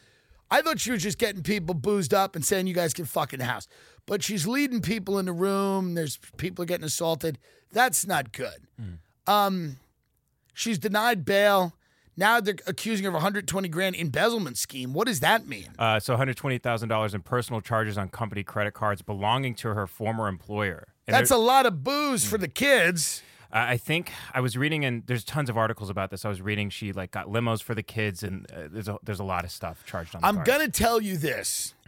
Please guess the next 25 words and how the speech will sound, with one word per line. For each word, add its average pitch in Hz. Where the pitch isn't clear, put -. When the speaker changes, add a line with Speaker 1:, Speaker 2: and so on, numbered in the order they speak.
Speaker 1:
I'm 175
gonna 233
tell 202
you 180
this. -
Many 214
of 220
the 202
kids 110
are 143
going 160
to 160
look 160
back 135
and 127
say 127
that 123
these 147
were 135
the 123
greatest 120
times 113
of 104
their 101
lives. 90